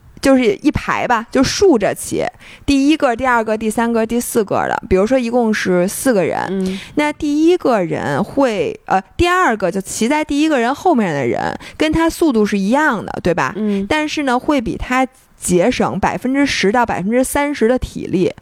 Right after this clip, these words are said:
Speaker 2: 嗯。
Speaker 1: 你想节省的是不是很多？
Speaker 2: 嗯。
Speaker 1: 就能节-，呃，节省到 up to百分之三十的体力。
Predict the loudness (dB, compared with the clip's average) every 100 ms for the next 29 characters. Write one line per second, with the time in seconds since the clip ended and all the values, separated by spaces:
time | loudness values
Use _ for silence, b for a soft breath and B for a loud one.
0 | B B 0 2 2 0 -2 0 0 0
1 | -4 -2 -2 0 -2 -4 -4 -4 -2 2
2 | 2 2 2 -2 -4 -2 -2 0 0 -2
3 | -2 -2 0 -4 -10 _ -2 0 0 2
4 | 0 0 -2 0 0 2 0 0 -2 -2
5 | 2 2 2 -4 -10 -8 -2 -2 -2 -2
6 | -2 0 -2 -2 0 0 -2 -6 -6 -4